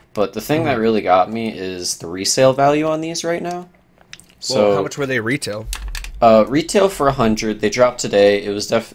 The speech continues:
Speaker 1: it's like when Nike does their, like, exclusive drops, they do it through, like, the sneaker app, and it's like, if you get in, you got 'em. If not, you don't. But,
Speaker 2: Mm.
Speaker 1: um, the most I saw them resell for was upwards to six thousand.
Speaker 2: Holy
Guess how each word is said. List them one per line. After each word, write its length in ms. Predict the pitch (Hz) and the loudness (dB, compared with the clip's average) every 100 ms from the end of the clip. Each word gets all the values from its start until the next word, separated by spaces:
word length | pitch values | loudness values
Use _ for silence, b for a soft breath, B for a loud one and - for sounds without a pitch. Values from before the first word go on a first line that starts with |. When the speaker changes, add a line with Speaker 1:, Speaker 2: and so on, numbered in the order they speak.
| - | -16
Speaker 1:
it's 200 | 107 - | -10 -2
like 460 | 120 110 - - _ _ _ _ _ _ _ _ | -2 -4 -10 -20 _ _ _ _ _ _ _ _
when 160 | 104 104 | -4 -2
Nike 280 | 104 - 104 | -2 -4 -2
does 220 | 95 90 | -2 -2
their, 100 | 95 | -2
like, 160 | 90 92 | -4 -4
exclusive 580 | - - 101 90 95 | -2 -2 -2 -4 -6
drops, 400 | - 87 87 87 | -6 0 0 0
they 60 | 92 | -4
do 120 | 92 | -6
it 80 | 92 | -8
through, 200 | - 90 | -10 -6
like, 220 | 87 85 | -6 -6
the 60 | - | -4
sneaker 460 | - 90 82 85 | -4 -4 -8 -2
app, 220 | 85 85 - | 0 0 -2
and 100 | 87 | -6
it's 160 | - | -4
like, 240 | 87 85 80 | -4 -6 -6
if 140 | - | -10
you 60 | 98 | 0
get 220 | 95 90 | 0 0
in, 180 | 90 87 | -4 -6
you 100 | 90 | 2
got 240 | 87 85 | 4 4
'em. 80 | 87 | 0
If 160 | 85 | -10
not, 220 | 90 85 85 | -10 -10 -10
you 80 | |
don't. 340 | 85 82 82 - B B B B | -8 -8 -8 -14 B B B B
But, 220 | 127 117 90 | -6 -2 0
Speaker 2:
Mm. 40 | |
Speaker 1:
um, 400 | 90 85 82 - _ _ b b b _ - | -2 -4 -8 -12 _ _ b b b _ -2
the 260 | 107 101 98 | 2 4 2
most 540 | 101 107 135 165 - | 0 0 0 0 -2
I 100 | 123 123 | 0 0
saw 300 | - 127 123 | 4 4 4
them 220 | 113 101 | 2 -2
resell 400 | 110 113 139 131 | -2 -2 0 0
for 400 | - 139 143 143 | -2 -4 -2 -2
was 260 | 123 104 - | -2 -4 -2
upwards 520 | 107 117 113 107 - | -4 -2 0 0 -2
to 100 | 104 | -4
six 360 | - - 101 - | -2 -2 -2 -4
thousand. 640 | 85 85 78 - - - _ _ _ _ - | -2 -2 -4 -10 -14 -20 _ _ _ _ -18
Speaker 2:
Holy 340 | - - - | -16 -14 -16